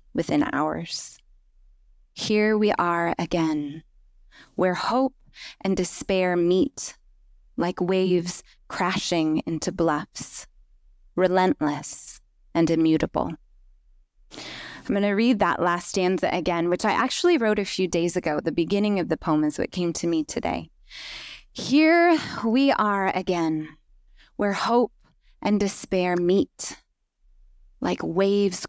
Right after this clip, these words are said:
crashing into bluffs, relentless and immutable." I don't know.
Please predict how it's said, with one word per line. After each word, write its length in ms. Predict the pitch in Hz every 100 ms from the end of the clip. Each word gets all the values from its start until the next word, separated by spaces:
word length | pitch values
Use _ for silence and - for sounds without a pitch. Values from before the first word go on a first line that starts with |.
| -
crashing 880 | - 180 196 - 226 220 226 220 - - - -
into 360 | 180 196 - 190
bluffs, 800 | 160 151 - - - - - - - _ - _ _ _ -
relentless 1300 | - 180 185 220 240 - 151 175 - - - - - _ _ _ - - _
and 160 | 165 170
immutable." 640 | 165 160 165 - - 175 - _ _ _ _ - - - - - - - - - -
I 160 | 220 262
don't 380 | 226 254 269 -
know. 540 | 226 220 175 160 160